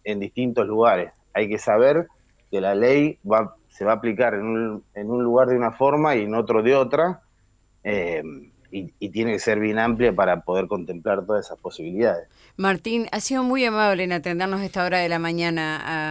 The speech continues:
Speaker 2: a, eh, Nacional Paraná. Le agradezco muchísimo esta, esta conversación. Seguramente cuando avance más esto nos vamos a poder conectar y volver a charlar con usted sobre el tema de ley de humedales, ¿eh?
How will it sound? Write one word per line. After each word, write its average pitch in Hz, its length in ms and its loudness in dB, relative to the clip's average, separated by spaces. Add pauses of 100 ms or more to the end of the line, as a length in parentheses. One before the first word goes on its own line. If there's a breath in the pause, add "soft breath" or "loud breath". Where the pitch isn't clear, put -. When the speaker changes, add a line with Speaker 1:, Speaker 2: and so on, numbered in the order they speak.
(360)
Speaker 2:
a, 160 60 -6
eh, 156 120 -6
Nacional 170 600 -4
Paraná. 185 400 0
Le 214 100 0
agradezco 185 420 -2
muchísimo 190 600 -4
esta, 165 580 -4
esta 175 340 -6
conversación. 170 680 -4
Seguramente 202 640 -2
cuando 170 260 0
avance 190 340 0
más 180 240 -4
esto 190 200 -6
nos 180 100 -2
vamos 175 240 -2
a 170 120 -2
poder 170 220 -2
conectar 170 600 -4
y 160 260 -4
volver 165 320 -2
a 185 60 0
charlar 180 260 -6
con 170 100 -4
usted 170 180 -6
sobre 175 200 -4
el 156 80 -6
tema 170 180 -2
de 165 60 -2
ley 160 140 -2
de 160 80 -4
humedales, 147 560 -4
¿eh? 175 200 -6